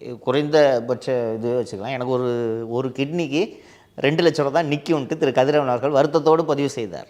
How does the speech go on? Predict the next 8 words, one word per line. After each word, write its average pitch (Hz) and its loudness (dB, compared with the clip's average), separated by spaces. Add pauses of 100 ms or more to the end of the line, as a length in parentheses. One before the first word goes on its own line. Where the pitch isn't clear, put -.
(160)
கவர்மெண்ட் 160 4
இந்த 165 -2
மாதிரி 135 -2
நடந்திருக்கு. 131 -2
அதாவது, 123 0 (300)
அரசு 151 4
நடத்திய 196 4
விசாரணையிலேயே, 165 2